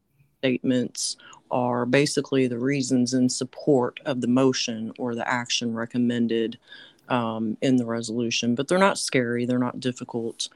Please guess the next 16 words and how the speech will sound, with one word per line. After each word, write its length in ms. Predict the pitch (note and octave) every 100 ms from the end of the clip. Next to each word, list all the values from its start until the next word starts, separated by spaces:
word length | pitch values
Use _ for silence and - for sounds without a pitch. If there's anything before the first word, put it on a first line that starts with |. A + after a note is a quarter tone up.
| _ - _
Um, 560 | - B2+ B2 A#2+ B2 B2
you 140 | - C3+
just, 440 | B2+ B2 - - _
you 100 | -
know, 160 | C3 B2
take 320 | B2+ C3+ B2+
your 100 | B2+
basic 460 | B2 B2+ B2+ C#3 C3
idea. 640 | A#2+ A#2+ C#3 D#3 F3+ G3+ _ - - - -
Um, 380 | C3 B2 A#2+ -
each 280 | C#3 C3+ -
whereas 640 | B2+ C3 C3+ C3+ C3+ -
clause 680 | - C#3+ C3+ C#3 E3 F#3 -
is 180 | C3+ B2+
a 80 |
separate 840 | B2+ - C#3 - C3 B2+ C3+ -